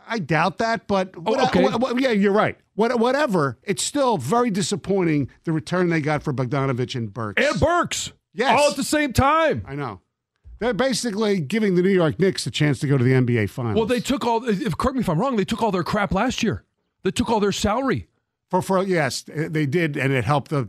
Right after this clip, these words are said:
Speaker 1: it did help the Pistons get Jalen Duren. But yes, you're right. It, they did help
Speaker 2: I
Speaker 1: them
Speaker 2: mean,
Speaker 1: out in that aspect too. Yeah.
Speaker 2: And, and now you give them, you, w-, w-,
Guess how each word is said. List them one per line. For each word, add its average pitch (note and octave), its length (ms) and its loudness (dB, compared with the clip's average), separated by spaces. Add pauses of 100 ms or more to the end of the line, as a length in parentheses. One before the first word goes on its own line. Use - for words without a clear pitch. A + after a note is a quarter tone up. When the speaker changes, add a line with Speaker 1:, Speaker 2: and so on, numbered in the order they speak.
(120)
Speaker 1:
it B2 200 -10
did D#3 160 -2
help C3+ 160 0
the A#2+ 60 -8
Pistons A2+ 340 -8
get A#2+ 180 -8
Jalen A2 360 -4
Duren. A#2+ 300 -2
But E3 200 -2
yes, D3+ 340 -2
you're D3 120 -2
right. A#2 240 -2
It, A2+ 100 -8
they C3 100 -6
did C3 160 -2
help C#3+ 160 2
Speaker 2:
I - 40 0
Speaker 1:
them C#3+ 140 4
Speaker 2:
mean, C#3+ 60 2
Speaker 1:
out C#3+ 120 0
in B2+ 60 -4
that C3+ 200 -4 (200)
aspect B2+ 440 -16
too. F#3+ 260 -16
Yeah. E3+ 240 -12
Speaker 2:
And, G3 160 -2
and F#3+ 140 0
now G3 140 0
you F#3 180 0
give D#3 220 -2
them, F3 280 -4
you, D#3+ 200 -4
w-, G2+ 200 -10
w-, A2 180 -12